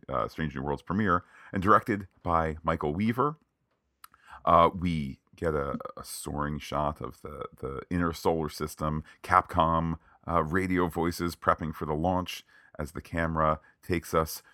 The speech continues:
to the mother of it all. No, Pete, I'm not talking about Mother Earth. I'm talking about Mother California,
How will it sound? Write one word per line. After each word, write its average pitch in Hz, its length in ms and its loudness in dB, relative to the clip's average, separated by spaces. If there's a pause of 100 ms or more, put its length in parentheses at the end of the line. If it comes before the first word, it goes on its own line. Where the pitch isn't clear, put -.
to 107 180 2
the 110 140 2
mother 120 440 8
of 107 120 6
it 104 60 4
all. 90 220 10
No, 117 200 8
Pete, 113 240 4
I'm 127 160 8
not 127 220 4
talking 104 360 4
about 80 260 4
Mother 80 280 4
Earth. 78 280 4 (240)
I'm 85 180 4
talking 78 320 0
about 73 260 0
Mother 80 280 6
California, 73 880 0